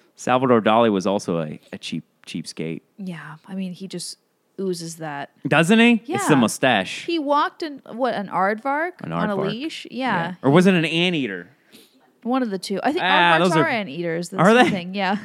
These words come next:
Speaker 2: <laughs>
Speaker 1: Shit. The Discovery Channel.
Speaker 2: Yeah.
Speaker 1: <laughs> Should have paid attention.
Speaker 2: <laughs>
Speaker 1: Biology. Anyway. Yeah, uh, Salvador Dali did a fun thing that I wish I was a wealthy enough,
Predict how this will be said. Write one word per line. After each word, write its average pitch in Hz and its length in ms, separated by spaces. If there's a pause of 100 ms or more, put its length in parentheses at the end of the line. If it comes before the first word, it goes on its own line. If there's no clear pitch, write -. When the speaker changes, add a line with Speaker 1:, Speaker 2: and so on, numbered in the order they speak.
(300)
Speaker 2:
<laughs> 269 80 (160)
Speaker 1:
Shit. - 520 (680)
The 110 80
Discovery 101 540
Channel. 98 360 (100)
Speaker 2:
Yeah. - 180 (380)
Speaker 1:
<laughs> - 440
Should 104 120
have 104 80
paid 110 200
attention. 113 520 (140)
Speaker 2:
<laughs> 285 160
Speaker 1:
Biology. 101 640 (460)
Anyway. 78 460 (640)
Yeah, 120 280
uh, 95 500 (480)
Salvador 180 460
Dali 143 300
did 120 140
a 104 120
fun 101 300
thing 101 240
that 90 100
I 90 80
wish 104 220
I 107 200
was 101 240
a 85 320 (140)
wealthy 98 360
enough, 92 400